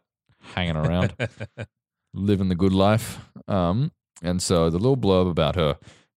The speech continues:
Speaker 1: Um, uh, Boo found herself homeless after her mum ended up in, aw, after her mum ended up in palliative care. So
Speaker 2: Aw.
Speaker 1: she became a part of the B F F family. Arriving into care, she was friendly and confident,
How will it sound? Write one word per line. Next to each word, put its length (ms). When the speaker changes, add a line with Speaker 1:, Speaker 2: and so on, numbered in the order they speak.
Speaker 1:
Um, 460
uh, 200
Boo 220
found 280
herself 280
homeless 380
after 280
her 120
mum 380
ended 240
up 140
in, 140
aw, 400
after 240
her 120
mum 240
ended 240
up 140
in 100
palliative 440
care. 340
So 360
Speaker 2:
Aw. 40
Speaker 1:
she 180
became 320
a 40
part 280
of 160
the 60
B 180
F 120
F 120
family. 400
Arriving 440
into 160
care, 260
she 120
was 120
friendly 400
and 140
confident, 520